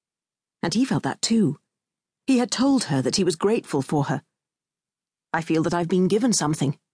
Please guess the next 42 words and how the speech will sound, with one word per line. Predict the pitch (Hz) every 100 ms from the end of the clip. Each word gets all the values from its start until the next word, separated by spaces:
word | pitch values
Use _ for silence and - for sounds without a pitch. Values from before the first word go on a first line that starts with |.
| _
he | -
said. | 156 160 143 - _ _ _ _ _ _ -
"Somebody | 202 190 190
has | 202
given | 180 214 233
me | 226
you. | 202 233 196 139 - _ _ _ _ _ _
Isn't | - 165
that | 175 202
odd? | 233 262 151 _ _ _ _ _ _ _
Because | - 269
it | 269
doesn't | 349 349 156
happen | 214 - 135
that | 104 -
way, | 143 127
does | 180 226 180
it?" | 123 - _ _ _ _ _ _ _ _ _ _ _ _ _ _ _ _ -
She | -
watched | 247 220 -
him | 196 151
breathing. | 170 175 151 151 _ _ _ _ _ _ _ _ _ _ -
The | 262
sheet | - 262 175
that | 175
he | 202
had | 170
drawn | 196 190
up | 190 -
to |
his | 160 147
chest, | - 240 147 - - _ - -
and | 226
that | 233
lay | 240
crumpled | 208 - 247 202 180
about | 185 208
him | 185 143
like | 135 156
a |
Roman | 160 190 170 156
toga, | - 233 190 156